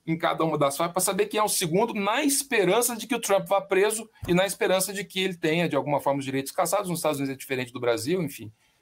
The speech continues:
A, a, a justiça nos Estados Unidos tende a deixar o sujeito, mesmo sendo processado, condenado,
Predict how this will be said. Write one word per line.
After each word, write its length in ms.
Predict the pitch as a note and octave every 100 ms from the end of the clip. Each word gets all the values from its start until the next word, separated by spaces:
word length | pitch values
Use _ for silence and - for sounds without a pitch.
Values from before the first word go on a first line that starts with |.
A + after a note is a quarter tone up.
| _ -
A, 500 | A2 A2 G#2+ G#2 A2
a, 160 | - G#2+
a 20 |
justiça 480 | A#2 A#2 - E3 C#3
nos 120 | A#2+
Estados 180 | C3+ B2+
Unidos 160 | C#3
tende 400 | - E3 F#3+ D#3
a 100 | C3
deixar 580 | C3 C#3 - - C3+ D#3 _ _ _ _ _ _
o 100 | A#2
sujeito, 540 | - B2+ A#2 B2+ B2+
mesmo 600 | A2 D3 G3 E3+ D3+ A#2
sendo 220 | G#2 C3+ C3
processado, 1120 | - - A#2 - A2 B2+ C#3 A#2+ A2 G#2 G2 -
condenado, 560 | A#2 A2+ G#2 G#2+ F#2+